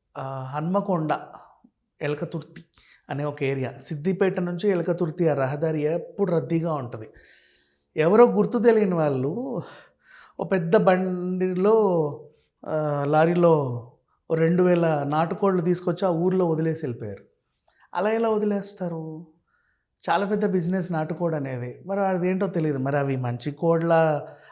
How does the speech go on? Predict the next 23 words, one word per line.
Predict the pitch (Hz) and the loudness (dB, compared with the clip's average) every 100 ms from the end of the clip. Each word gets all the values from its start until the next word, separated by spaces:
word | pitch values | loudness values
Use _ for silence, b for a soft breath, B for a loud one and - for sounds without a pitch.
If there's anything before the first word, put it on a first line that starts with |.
| B | B
అవి | 143 | -2
తింటే | 147 151 160 | 0 -2 0
ఏమన్నా | 165 151 147 | 0 0 -2
అయిద్దో | 147 143 160 | -2 0 0
మాత్రం | 151 143 147 | 0 -4 -6
తెలియదు, | 135 139 143 147 151 165 | -2 -2 -2 -2 -2 0
ఏమన్నా | 139 135 127 123 120 123 B B B B - | 0 -2 -2 -2 -4 -6 B B B B -2
ప్రమాదమో | 147 156 160 160 156 | 0 2 2 2 0
కూడా | 156 143 | 0 0
తెలియదు. | 143 139 135 | 0 -2 -4
కానీ | 131 139 185 226 B B B B | -4 -4 -4 -8 B B B B
అవి | 160 151 | 0 4
అక్కడ | 147 151 143 | 2 2 2
వెళ్ళేసరికి | 147 175 180 175 170 | 4 4 2 0 2
ఆ | 185 | 0
దగ్గరలో | 151 147 170 175 | 0 0 2 2
ఉన్న | 170 156 | 2 0
పంటల | 143 147 147 160 156 | -2 -4 -2 -2 -2
పొలాల్లోకి | 151 156 151 147 143 143 202 | -2 0 0 0 -2 -4 -4
మే-, | 165 135 135 | -4 -4 -6
మేత | 147 156 | -4 -4
కోసం | 147 147 139 185 | -4 -4 -4 -4
వెళ్ళాయి. | 160 151 139 - | -2 0 -2 -4